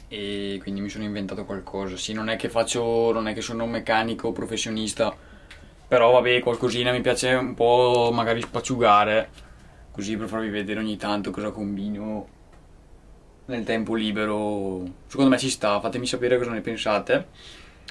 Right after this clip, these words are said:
E nel video di oggi non porterò granché,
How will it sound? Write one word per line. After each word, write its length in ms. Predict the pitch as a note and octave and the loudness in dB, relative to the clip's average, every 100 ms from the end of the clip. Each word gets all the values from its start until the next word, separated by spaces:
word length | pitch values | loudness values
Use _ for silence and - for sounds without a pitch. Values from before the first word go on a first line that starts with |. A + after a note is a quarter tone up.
| - - - | -20 -20 -16
E 440 | A#2+ A#2 A#2 A#2 A#2 | -6 -4 0 0 2
nel 140 | C3 | 2
video 220 | C#3 C#3 | 4 6
di 140 | C#3 C3+ | 10 10
oggi 640 | C3 C3 C3+ D3 C#3+ C#3+ | 10 8 4 6 8 8
non 300 | C#3 C3+ C3 | 6 6 4
porterò 400 | C3 B2+ C3 B2 | 2 0 2 4
granché, 600 | B2+ C3 C3 A#2+ A#2 C3 | 6 6 4 2 0 0